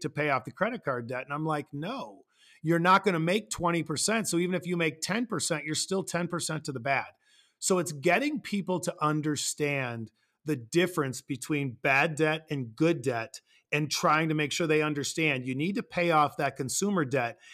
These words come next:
And it doesn't have to be just credit cards. A lot of times people don't realize they'll have hospital bills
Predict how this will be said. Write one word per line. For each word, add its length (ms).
And 80
it 100
doesn't 220
have 120
to 80
be 120
just 220
credit 300
cards. 440
A 40
lot 220
of 60
times 320
people 260
don't 200
realize 440
they'll 140
have 200
hospital 600
bills 460